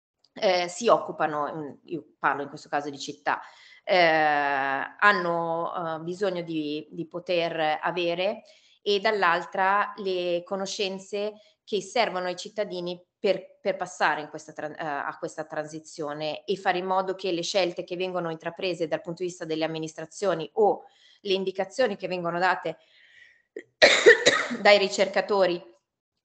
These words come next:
verso, eh, eh, quindi come policy implementation, possano poi essere adottate. E questo perché, ehm, credo che, eh, sia uscito anche, mm, diciamo, nei, nei temi caldi, eh, rispetto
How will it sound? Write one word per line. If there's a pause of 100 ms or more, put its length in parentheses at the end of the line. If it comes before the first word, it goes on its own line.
verso,
eh,
eh,
quindi
come
policy
implementation, (320)
possano
poi
essere
adottate. (360)
E
questo
perché,
ehm,
credo
che,
eh,
sia
uscito
anche,
mm,
diciamo,
nei,
nei
temi
caldi,
eh,
rispetto